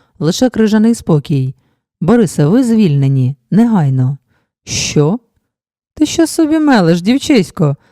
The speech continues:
засичав він, але враз його голос зірвався. За спиною Каті з'явилася масивна постать власника.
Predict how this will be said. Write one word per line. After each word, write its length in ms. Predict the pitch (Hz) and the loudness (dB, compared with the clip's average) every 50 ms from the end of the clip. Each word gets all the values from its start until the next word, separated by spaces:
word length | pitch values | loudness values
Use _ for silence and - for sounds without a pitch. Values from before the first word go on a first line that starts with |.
| _ _ - | _ _ -4
засичав 640 | 156 147 160 151 - 160 - - 170 160 160 156 | -2 0 0 0 0 -2 0 2 2 2 2 2
він, 300 | 151 147 147 147 147 147 - _ _ _ _ | 0 0 0 -2 -2 -4 -8 _ _ _ _
але 260 | - 151 151 156 156 | -2 0 0 2 2
враз 300 | 147 160 226 226 - - | 2 0 0 0 0 0
його 260 | 202 180 190 190 185 | 0 2 2 2 2
голос 280 | 180 190 190 190 185 180 | 2 2 2 2 0 0
зірвався. 720 | 175 185 220 220 196 175 143 131 - - - 160 135 131 - _ _ _ _ _ _ _ _ | 0 0 0 2 2 0 0 -2 -4 -4 -4 -4 -4 -4 -6 _ _ _ _ _ _ _ _
За 180 | - 151 143 156 | -4 -2 0 0
спиною 420 | - - - 220 214 196 165 160 | 0 0 0 2 2 2 2 0
Каті 320 | 151 - 220 233 - 208 160 | 0 0 -2 0 0 0 0
з'явилася 560 | 139 147 147 160 202 220 220 190 - - 170 | 0 0 0 0 0 0 -2 -2 -2 -2 -2
масивна 460 | 170 165 - - 190 180 180 180 175 | 0 -2 -2 0 0 0 0 0 0
постать 400 | 170 - 170 170 - 185 190 - | 0 0 -2 0 0 -2 -2 0
власника. 760 | 202 208 202 170 147 - - 147 143 135 - 147 139 135 131 | 0 0 0 0 0 0 -2 -2 -2 0 0 0 0 -2 -2